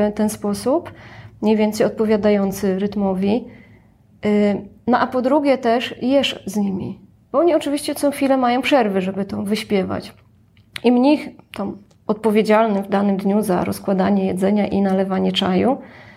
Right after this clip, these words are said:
podchodzi także do ciebie i daje tobie. I to, i czujesz, że jesteś częścią czegoś. I sobie możesz na przykład mnisi, e, no, recytują mantry, no, no, nie wiem, czy to są mantry, czy akurat do-, dobrego używam tutaj, tutaj ten.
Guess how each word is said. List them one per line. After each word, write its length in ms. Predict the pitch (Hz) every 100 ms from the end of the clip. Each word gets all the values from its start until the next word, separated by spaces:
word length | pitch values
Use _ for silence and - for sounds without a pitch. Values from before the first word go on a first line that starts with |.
| - -
podchodzi 400 | 247 247 254 254
także 300 | 254 247 247
do 100 | 247
ciebie 260 | 247 247 220
i 100 | 185
daje 260 | 156 139
tobie. 360 | 196 170 185 - -
I 80 | 220
to, 220 | 233 233 -
i 240 | 240 233
czujesz, 340 | 240 269 311 269
że 100 | 277
jesteś 380 | 277 277 -
częścią 460 | - 277 262 - 190
czegoś. 480 | - 190 208 - - _ _ _ _ -
I 60 |
sobie 260 | - 370 339
możesz 320 | 269 339 339
na 100 | 302
przykład 280 | 262 262 247
mnisi, 640 | 240 247 247 240 220 208 - - - -
e, 280 | 208 208 208
no, 140 | 220
recytują 520 | 214 214 208 220 233
mantry, 520 | 247 233 240 247 277 -
no, 80 | 202 208
no, 160 | 233 - - -
nie 120 | 240 269
wiem, 100 | 254
czy 80 |
to 60 | -
są 140 | -
mantry, 300 | 254 220 196 185
czy 120 | 196
akurat 280 | 196 214 202
do-, 300 | 214 202 214
dobrego 440 | 214 214 220 208
używam 400 | 208 214 185 180
tutaj, 300 | - 190 185
tutaj 260 | - 170 196
ten. 260 | 196 233